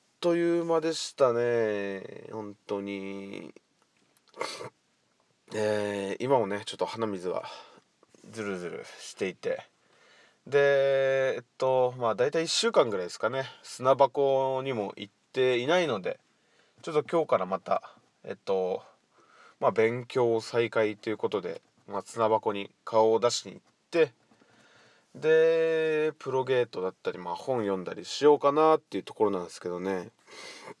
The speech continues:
いや、でもあれっすね、なんか。やっぱり、まあ、ラジオ配信もそうなんすけど、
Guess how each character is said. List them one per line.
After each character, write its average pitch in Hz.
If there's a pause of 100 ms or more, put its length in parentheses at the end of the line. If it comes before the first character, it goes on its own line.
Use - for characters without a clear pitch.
(960)
い -
や、 107
で -
も 95
あ 120
れ 226
っ -
す -
ね、 110
な 101
ん 98
か。 - (1040)
や 113
っ - (140)
ぱ 202
り、 117
ま 101
あ、 -
ラ 120
ジ 160
オ 202
配 202
信 143
も 107
そ 131
う 107
な 101
ん 92
す -
け 92
ど、 101